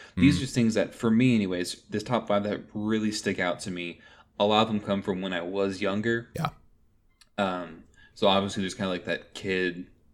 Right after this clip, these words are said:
Speaker 1: nostalgia and, like, wonder
Speaker 2: Mm-hmm.
Speaker 1: about it, but, like, it still really sticks out and, like, you know, they're really fond memories. I got, I got, I got one,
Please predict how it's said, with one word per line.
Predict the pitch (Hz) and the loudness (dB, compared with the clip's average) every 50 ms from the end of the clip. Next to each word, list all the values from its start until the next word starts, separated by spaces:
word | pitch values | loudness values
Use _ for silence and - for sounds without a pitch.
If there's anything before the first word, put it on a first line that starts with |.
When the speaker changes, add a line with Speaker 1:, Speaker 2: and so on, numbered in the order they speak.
| - - | -10 -6
Speaker 1:
nostalgia | - 107 95 - - - 85 85 87 92 - 98 | -4 -4 -4 -4 -4 -6 -4 -4 -4 -4 -2 -2
and, | 92 90 | -2 -2
like, | 87 85 | -4 -6
wonder | 92 92 92 92 92 95 95 92 | -4 -2 0 2 4 4 4 4
Speaker 2:
Mm-hmm. | 92 87 | 4 2
Speaker 1:
about | 87 87 87 | 2 0 0
it, | 87 | 0
but, | 87 90 | 0 0
like, | 90 90 | 0 0
it | 95 - | -2 -6
still | - - 107 98 92 90 - - - - - - - - - | -2 2 4 4 4 4 2 -4 -12 -20 -20 -20 -18 -14 -8
really | 104 104 110 113 107 104 101 | -2 4 6 8 8 8 6
sticks | - - 95 - - 98 | 2 0 -2 -2 0 0
out | 90 90 87 80 | 0 2 0 -2
and, | - - | -4 -6
like, | - - 76 - - - - _ _ _ _ _ _ _ _ _ _ _ _ _ | -6 -8 -8 -10 -16 -20 -20 _ _ _ _ _ _ _ _ _ _ _ _ _
you | - 98 | -16 -12
know, | 90 85 82 82 | -10 -10 -10 -8
they're | - 95 95 | -6 -4 -2
really | 95 98 92 | -2 -2 -2
fond | 90 - - 92 87 87 87 | -2 -2 -2 -2 -2 -2 -2
memories. | 92 92 90 87 82 - - - | -2 -4 -4 -4 -8 -10 -10 -10
I | - - | -10 -8
got, | - - 302 320 | -4 -4 -4 -4
I | 359 359 | -6 -4
got, | - 359 381 - - | 0 0 0 0 0
I | - - | -2 -2
got | 277 202 175 131 | -2 0 2 4
one, | 127 123 113 110 104 104 - - | 4 6 6 4 2 0 -4 -10